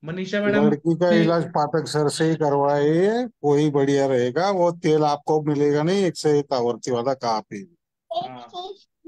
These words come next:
Speaker 2: अठारह हजार रुपए किलो है बाहर।
Speaker 1: वो आर्य वैद्यशाला का लेंगे ना, कुट्टकल का,
Speaker 2: <laughs>
Speaker 1: तो अठारह हजार रुपए लीटर है, और वो खर पाकी है,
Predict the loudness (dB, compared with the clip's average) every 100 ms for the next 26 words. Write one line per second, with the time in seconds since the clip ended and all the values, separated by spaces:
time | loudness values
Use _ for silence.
0 | -20 _ _ -6 -4 -2 -2 0 0 0
1 | 0 0 -2 -2 -4 0 0 0 -2 -4
2 | -10 _ _ _ -6 -4 -4 -6 -4 -4
3 | -4 -4 -6 -8 -6 -6 -4 -4 -4 -8
4 | -10 -10 -10 -10 -8 -8 -6 -6 -10 -16
5 | _ _ _ -12 -10 -10 -6 -4 -4 -4
6 | -4 -4 -6 -6 -4 -4 -2 -4 -8 -10
7 | -8 -8 -8 -6 -6 -6 -8 -10 -12